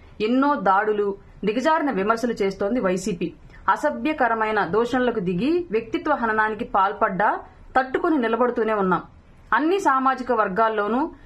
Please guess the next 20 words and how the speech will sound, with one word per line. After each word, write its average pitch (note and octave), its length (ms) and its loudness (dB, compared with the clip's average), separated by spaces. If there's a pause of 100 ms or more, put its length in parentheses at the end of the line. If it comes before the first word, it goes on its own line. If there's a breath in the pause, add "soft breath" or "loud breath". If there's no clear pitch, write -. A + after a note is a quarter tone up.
(200 loud breath)
నిర్దిష్టమైన B3+ 720 0
శాతం, A3 440 0 (380)
కాపు C#4 240 2
సామాజిక B3 520 0
వర్గంలో A3 360 0
బలమైన A3+ 500 2
శాతం G#3 520 -2 (300 loud breath)
జనసేనకు C4 640 0
అండగా A3 380 2
ఉండడం G3+ 520 0 (100)
వైసీపీకి D4 760 0
జీర్ణం A#3+ 380 0
కావడం G#3 420 2
లేదు. F3 220 -2 (500)
ఈ E4+ 160 -2
క్రమంలోనే B3 720 0 (460 loud breath)
కులపరమైన E4+ 560 0
అస్త్రాన్ని B3 560 0
వైసీపీ A#3+ 440 -2
ప్రయోగిస్తోంది. G#3 840 -2